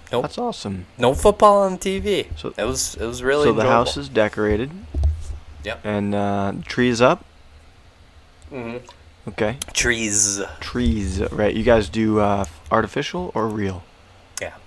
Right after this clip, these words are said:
Speaker 1: artificial.
Speaker 2: Okay, no real trees in the house?
Speaker 1: Well, now we can have a real tree 'cause we were worried about the German Shepherd, but
Speaker 2: True.
Speaker 1: rest in peace, Sally.
Speaker 2: True.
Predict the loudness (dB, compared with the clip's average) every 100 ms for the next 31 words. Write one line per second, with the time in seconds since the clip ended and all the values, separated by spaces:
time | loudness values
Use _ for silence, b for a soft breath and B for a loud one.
0 | -10 -6 -6 -8 -12 -8 -6 -6 -4 0
1 | 2 2 2 0 -4 -2 -2 -4 -4 -6
2 | -6 -6 -8 -10 -10 -8 -4 -2 -2 -4
3 | -10 -8 -8 -10 -10 -8 -10 -10 -10 -10
4 | -12 -12 -8 -8 -6 -6 -4 -4 0 0
5 | 0 -2 -2 0 0 -4 -14 -14 -12 -6
6 | -6 -6 -10 -10 -12 -10 -8 -8 -8 -8
7 | -12 -16 -20 -6 -4